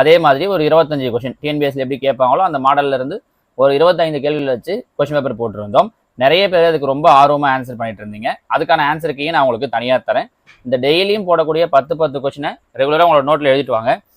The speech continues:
அதே மாதிரி சிலர் என்ன சொல்லியிருந்தீங்க அப்படின்னா, "சார், ரொட்டீனா ஒரே டைம்ல போட்டீங்க அப்படின்னா கொஞ்சம் ஃபாலோ பண்றதுக்கு ஈஸியா இருக்கும்" அப்படின்னு சொல்லியிருந்தீங்க. உண்மைதான். So, டெய்லியுமே மார்னிங் சிக்ஸ் to செவன், ஏன்னா சில நேரம் வீடியோலாம் ரெடி பண்ணிருவோம், அதை அப்லோட் பண்ணும்போது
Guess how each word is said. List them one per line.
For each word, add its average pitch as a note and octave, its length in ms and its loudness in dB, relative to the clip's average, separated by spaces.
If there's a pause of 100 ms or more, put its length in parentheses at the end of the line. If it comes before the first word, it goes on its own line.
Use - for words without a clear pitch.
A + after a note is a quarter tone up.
(140)
அதே D#3+ 260 6
மாதிரி E3+ 340 2
சிலர் D#3 180 0
என்ன D#3+ 140 0
சொல்லியிருந்தீங்க C#3+ 480 -2
அப்படின்னா, D3 260 -2
"சார், D3+ 260 2
ரொட்டீனா D#3+ 380 -2
ஒரே D3 220 0
டைம்ல D3+ 420 -2
போட்டீங்க C#3 420 -4
அப்படின்னா B2 280 -4
கொஞ்சம் D3 240 -6
ஃபாலோ C#3+ 280 2
பண்றதுக்கு C3 440 -4
ஈஸியா B2 220 0
இருக்கும்" A2 340 -4
அப்படின்னு G#2+ 140 -18
சொல்லியிருந்தீங்க. G2+ 460 -8 (340)
உண்மைதான். D#3 520 2 (120)
So, C#3 200 2
டெய்லியுமே F3+ 580 0 (160)
மார்னிங் F#3 560 2 (140)
சிக்ஸ் - 380 -6
to - 20 4
செவன், B2 420 -2
ஏன்னா D3 180 0
சில D#3+ 260 2
நேரம் E3+ 140 0
வீடியோலாம் F3 240 2
ரெடி D#3+ 160 2
பண்ணிருவோம், D3 480 2
அதை C#3 60 6
அப்லோட் G3 380 0
பண்ணும்போது D3 720 -2